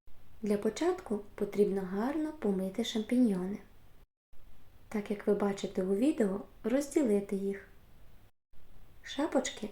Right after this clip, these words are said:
ми будемо начиняти, а ніжки можна подрібнити та додати у фарш. Сир, що гарно плавиться, нарізати невеликим кубиком. Приготувати кляр. У яйця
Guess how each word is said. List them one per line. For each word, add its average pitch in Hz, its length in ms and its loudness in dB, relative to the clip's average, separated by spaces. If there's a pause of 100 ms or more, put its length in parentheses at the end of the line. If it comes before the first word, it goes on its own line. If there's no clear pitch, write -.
(100)
ми 208 120 4
будемо 262 380 4
начиняти, 220 760 0 (600)
а 202 100 0
ніжки 208 560 0 (140)
можна 202 300 4
подрібнити 208 760 2 (100)
та 202 100 -4
додати 240 460 0
у 339 100 4
фарш. - 600 -6 (760)
Сир, 302 320 2 (160)
що - 240 -2
гарно 190 320 0
плавиться, 240 600 0 (220)
нарізати 208 560 2
невеликим 202 560 2
кубиком. 202 680 0 (1600)
Приготувати 214 680 2
кляр. 202 360 0 (560)
У 214 80 6
яйця 202 520 2